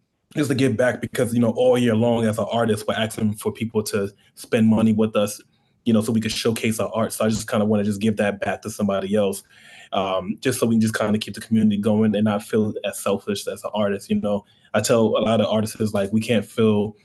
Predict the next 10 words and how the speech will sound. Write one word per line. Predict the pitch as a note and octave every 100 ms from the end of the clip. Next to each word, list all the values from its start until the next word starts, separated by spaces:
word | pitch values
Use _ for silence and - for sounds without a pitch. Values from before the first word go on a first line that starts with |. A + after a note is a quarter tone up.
| _ _ _ _ -
um, | G#2 G2 F#2 F#2+
so | - A2
prideful | A2 A2+ A2 A2+ - A2 G#2+
that | G#2+ G#2
what | A2 A2
we're | G#2
doing | G2+ A2+ A2+ G#2+ G2+
is, | G2
like, | G2 G2 F#2+
benefiting | A2+ G#2+ - A2+ G#2+ G#2 G#2